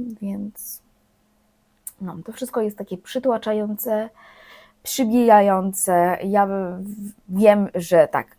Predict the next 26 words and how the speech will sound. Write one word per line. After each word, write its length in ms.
e, 140
ogólnie 420
to 200
są 160
takie 220
dwie 160
strony 360
mnie, 240
ta 220
taka 200
strona 360
racjonalna 640
i 120
ta 100
taka 260
nieracjonalna. 960
I 80
ta 160
racjonalna, 840
racjonalna 840
wie, 200
że 100
to 100
wszystko 200
jest 180
proces, 840